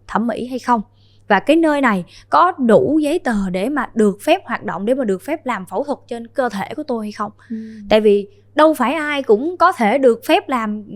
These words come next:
Speaker 1: phẫu thuật trên cơ thể của tôi, dù chỉ là những cái phẫu thuật rất là nhỏ như là tiêm filler, tiêm filler hay là cơ bản là tiêm Botox thì cũng phải là bác sĩ thẩm mỹ làm.
Speaker 2: Dạ.
Speaker 1: Có một cái điều vui vui hiện nay đó là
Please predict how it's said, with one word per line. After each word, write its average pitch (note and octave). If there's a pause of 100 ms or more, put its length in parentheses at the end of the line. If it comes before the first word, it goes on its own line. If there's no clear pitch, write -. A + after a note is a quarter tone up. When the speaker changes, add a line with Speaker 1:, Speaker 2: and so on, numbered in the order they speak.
(120)
Speaker 1:
phẫu A#3
thuật D4+
trên C4+
cơ C4
thể G#3
của C#4+
tôi, B3+
dù A#3
chỉ G#3+
là C#4+
những G3+
cái F4+
phẫu C#4
thuật A#3
rất A#4+
là A#3
nhỏ F#3+ (280)
như D#4
là A#3
tiêm D4
filler, C4+ (640)
tiêm D#4
filler C#4
hay C4+
là A3+ (340)
cơ C4+
bản B3
là C#4+
tiêm C4+
Botox B3+ (380)
thì B3+
cũng A3+
phải C#4+
là C#4
bác D#4
sĩ A3
thẩm B3+
mỹ A#3+
làm. A#3 (180)
Speaker 2:
Dạ. G3+
Speaker 1:
Có G4
một F4+
cái E4+
điều A3+
vui C#4+
vui E4
hiện G#3
nay C#4
đó D#4
là C4+